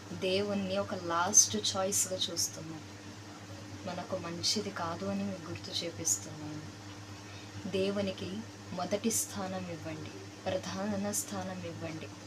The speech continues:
క్రీస్తును మీ హృదయముల యందు ప్ర-, ప్రభువుగా ప్రతిష్ఠించుకోండి. అంతేగాని లాస్ట్ చాయిస్గా దేవుణ్ణి వాడుకోకండి. ఆయన ఎవరు? సృష్టికర్త, creator of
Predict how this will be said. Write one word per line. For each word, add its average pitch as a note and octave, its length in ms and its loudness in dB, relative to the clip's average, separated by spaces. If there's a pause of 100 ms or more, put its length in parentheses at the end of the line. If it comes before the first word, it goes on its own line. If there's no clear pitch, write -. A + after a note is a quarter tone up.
(280)
క్రీస్తును G#3+ 600 4
మీ F#3+ 140 0
హృదయముల G3+ 720 4
యందు F#3+ 380 2 (160)
ప్ర-, F3+ 140 0 (320)
ప్రభువుగా G3+ 680 6
ప్రతిష్ఠించుకోండి. F#3 1400 2 (640)
అంతేగాని F#3+ 840 0
లాస్ట్ G#3 720 6
చాయిస్గా G#3 500 6
దేవుణ్ణి F#3 400 2
వాడుకోకండి. D#3 800 -4 (800)
ఆయన F3 180 0
ఎవరు? F3+ 400 0 (240)
సృష్టికర్త, - 840 2 (1200)
creator G3+ 440 2
of G3 140 2